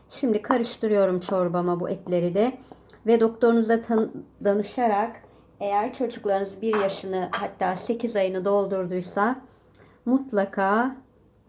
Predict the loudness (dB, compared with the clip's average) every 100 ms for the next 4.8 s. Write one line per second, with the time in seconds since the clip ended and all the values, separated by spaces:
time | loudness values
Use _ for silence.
0 | _ _ -20 -8 -2 4 6 6 4 2
1 | 2 0 0 0 0 2 2 0 0 0
2 | 0 2 4 2 4 2 4 2 2 2
3 | 2 0 -6 _ -2 -2 0 2 4 4
4 | 2 0 2 4 4 4 2 0